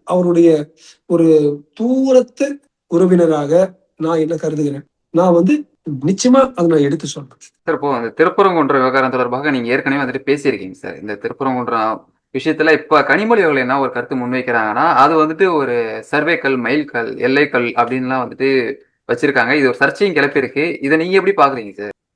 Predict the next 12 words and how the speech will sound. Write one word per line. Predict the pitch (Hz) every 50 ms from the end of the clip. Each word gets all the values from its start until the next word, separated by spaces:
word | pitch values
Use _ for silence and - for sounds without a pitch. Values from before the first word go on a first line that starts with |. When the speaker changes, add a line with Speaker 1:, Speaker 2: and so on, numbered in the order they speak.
| _ _ -
Speaker 1:
தெள்ள | 185 214 233 254 - - - -
தெளிவா | 180 175 175 175 170 160 143 135 139 139 - _ _ _ _ _ -
இதுக்கு | 165 147 151 160 147
ஆதாரத்தோட | 143 147 170 185 190 202 202 190 180 190 196 226 233
நான் | 196 170 147 -
பேசியிருக்கேன். | 156 160 156 165 147 156 190 196 190
திருப்பி | 185 - 240 269 277 - 226
இங்க | 190 175
சொல்றேன். | 151 - 160 160 156 156 147 143 170
ஏன்னா | 185 190 208
முக்கியமான | 185 165 185 - - 294 285 294 285 269 254
விஷயங்கள் | 202 180 - 208 185 185 175 156 143 147 -